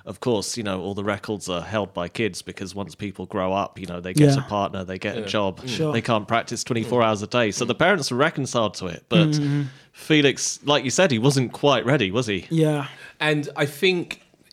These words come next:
Speaker 3: the only reason he wasn't ready was because Max came and smashed all his records. I'll tell you what,
Speaker 2: Do
Speaker 3: if
Speaker 2: you
Speaker 3: Ma-
Speaker 2: think it's also
Speaker 1: Yeah.
Speaker 2: because you have to be committed to that li-,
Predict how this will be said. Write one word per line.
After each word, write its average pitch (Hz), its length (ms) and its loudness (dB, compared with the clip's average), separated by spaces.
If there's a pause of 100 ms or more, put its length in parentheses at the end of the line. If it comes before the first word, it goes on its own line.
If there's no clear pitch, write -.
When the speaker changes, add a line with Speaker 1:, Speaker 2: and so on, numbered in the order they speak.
(1120)
Speaker 3:
the 135 80 6
only 156 160 8
reason 123 760 6 (120)
he 113 720 0 (340)
wasn't 135 380 6
ready 98 220 4
was 95 100 0
because 110 580 2
Max 101 280 -2
came 107 200 -2
and 98 80 -4
smashed 95 320 -4
all 92 60 -4
his 92 160 -6
records. 95 380 -6 (320)
I'll 170 100 10
tell 214 200 6
you 196 140 6
what, 123 200 6
Speaker 2:
Do 202 60 12
Speaker 3:
if 214 60 12
Speaker 2:
you 240 60 12
Speaker 3:
Ma- - 60 6
Speaker 2:
think 294 160 8
it's 277 100 8
also 269 200 4
Speaker 1:
Yeah. 196 240 4
Speaker 2:
because 202 260 4
you 190 160 4
have 190 280 0
to - 120 -2
be 180 220 -2
committed 165 600 0
to 156 100 -8
that 147 200 -4
li-, 160 460 4